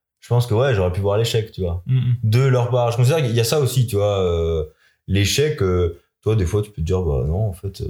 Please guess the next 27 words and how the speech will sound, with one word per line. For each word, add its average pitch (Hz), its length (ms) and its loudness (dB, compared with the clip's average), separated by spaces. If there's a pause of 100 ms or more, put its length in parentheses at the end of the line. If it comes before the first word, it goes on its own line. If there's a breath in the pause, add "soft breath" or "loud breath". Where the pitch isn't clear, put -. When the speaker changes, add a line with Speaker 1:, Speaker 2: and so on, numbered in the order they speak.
(140)
Speaker 1:
moi, - 160 -6
je 92 80 -8
m'en 82 80 -4
fous, 117 460 -4
enfin, 90 460 -4
tout - 80 -6
va 98 100 0
très 92 200 -4
bien, 117 200 0
et 113 80 0
d'autres, 101 180 -2
ils - 40 -8
vont 90 60 -4
dire, 85 180 -4
mais - 160 -4
mec, 85 120 -6
t'es - 240 -14
en - 60 -6
échec - 240 -8
total, 156 380 -4
si 120 120 -8
tu 120 140 2
Speaker 2:
Mm, 120 40 2
Speaker 1:
veux, 113 80 2
Speaker 2:
mm. 143 60 0
Speaker 1:
tu - 120 -6
vois. 107 160 -2